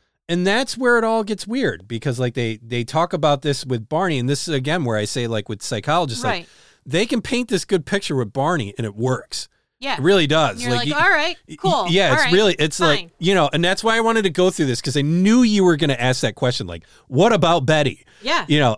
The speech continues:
Speaker 1: and Betty's the X factor here, where they just don't have an answer for it.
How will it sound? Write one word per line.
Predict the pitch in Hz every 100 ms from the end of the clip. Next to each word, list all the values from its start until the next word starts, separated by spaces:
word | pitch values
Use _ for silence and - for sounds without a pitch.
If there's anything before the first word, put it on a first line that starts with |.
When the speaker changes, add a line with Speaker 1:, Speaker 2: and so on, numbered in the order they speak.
| -
Speaker 1:
and | 151 143 127
Betty's | 143 151 170 160 - 123 _ _ _ _ -
the | 139 160
X | 196 -
factor | 143 87 - 110
here, | - 98 80 90
where | 127 131 120 110 98 - _ _ _ _ _ _ _ _ _ -
they | 131 127
just | 139 143 -
don't | 143 135 -
have | 113 139 131 131
an | 131
answer | 139 208 214
for | 160 - 92
it. | 76